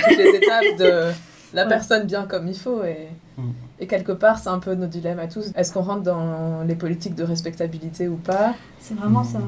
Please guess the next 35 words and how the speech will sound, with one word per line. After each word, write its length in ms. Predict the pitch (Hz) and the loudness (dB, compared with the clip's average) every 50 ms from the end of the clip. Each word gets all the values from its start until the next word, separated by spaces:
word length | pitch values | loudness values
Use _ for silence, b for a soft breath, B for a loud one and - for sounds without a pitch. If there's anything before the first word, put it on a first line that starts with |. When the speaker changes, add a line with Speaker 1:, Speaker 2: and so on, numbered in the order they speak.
| - - - | -8 -6 -2
Speaker 1:
Comme 140 | - 180 175 | 0 0 0
tu 100 | - 214 | 0 -2
dis, 140 | 185 214 214 | -4 -2 -2
selon 460 | - - 170 175 180 180 180 180 175 - | 0 0 0 0 0 -2 -2 -2 -4 -4
où 120 | 185 185 | -4 -2
on 60 | 180 175 | -2 -2
se 120 | - 170 | -4 -2
place 280 | - 196 196 190 190 - | -2 0 0 0 0 -2
d'un 120 | 175 170 | -4 -4
point 180 | 165 175 175 170 | -4 -4 -4 -4
de 80 | 165 | -4
vue, 280 | 165 170 170 170 165 160 156 | -4 -6 -6 -6 -4 -4 -4
euh, 120 | 151 151 | -6 -6
racial, 520 | 156 170 160 160 160 - 180 180 185 185 180 | -6 -6 -6 -4 -4 -4 -2 -2 -2 -4 -4
social, 380 | - 170 165 - 180 170 170 | -6 -8 -6 -6 -4 -4 -4
et 80 | 160 165 | -6 -8
cetera, 500 | 165 - - - 165 165 202 196 202 185 | -10 -12 -8 -6 -4 -4 -2 -2 -2 -2
on 40 | 165 | -2
va 140 | 165 156 156 | -4 -4 -2
pas 160 | 165 185 180 | 0 2 2
avoir 180 | 165 160 160 160 | 2 2 -2 -4
les 60 | 151 | -6
mêmes 180 | 147 151 160 165 | -6 -8 -8 -6
questionnements 580 | 170 165 165 - 170 160 160 165 180 196 202 | -6 -4 -4 -4 -4 -2 -2 -2 -2 -2 -2
et 60 | 185 | -4
ça 140 | 165 165 160 | -4 -6 -6
va 120 | 151 147 143 | -8 -8 -8
pas 140 | - 170 160 | -6 -8 -8
avoir 180 | 156 160 165 | -6 -6 -6
les 80 | 165 160 | -6 -6
mêmes 160 | 156 156 160 160 | -6 -6 -8 -8
implications 520 | 160 156 - - 170 - 156 165 - - 180 | -8 -8 -10 -12 -12 -10 -10 -8 -8 -6 -6
dans 120 | 165 156 | -6 -6
nos 120 | 160 165 165 | -6 -6 -6
vies, 200 | 165 202 208 | -6 -4 -6